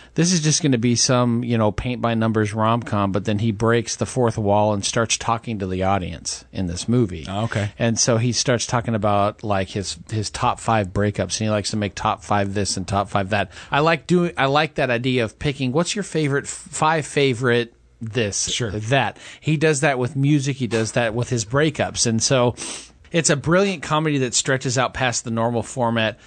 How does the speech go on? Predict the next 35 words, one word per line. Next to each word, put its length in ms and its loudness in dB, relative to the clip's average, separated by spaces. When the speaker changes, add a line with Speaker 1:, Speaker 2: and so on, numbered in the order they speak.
Speaker 1:
It, 240 0
it 160 0
makes 260 2
the 80 0
lead 300 0
protagonist 680 0
a 40 2
realistic 640 0
character 480 2
who's 420 0
really 380 2
a 60 2
bit 180 2
of 100 -2
a 60 0
dick. 340 0
And, 240 -4
and 360 -2
apparently 480 -2
when 180 0
I 140 2
was 320 0
reading 280 2
about 240 2
the 60 -14
film, 220 0
it 80 -2
really 320 0
showcases 720 0
Chicago 640 0
in 100 0
the 80 -2
most 360 0
subtle 440 -2
way 420 0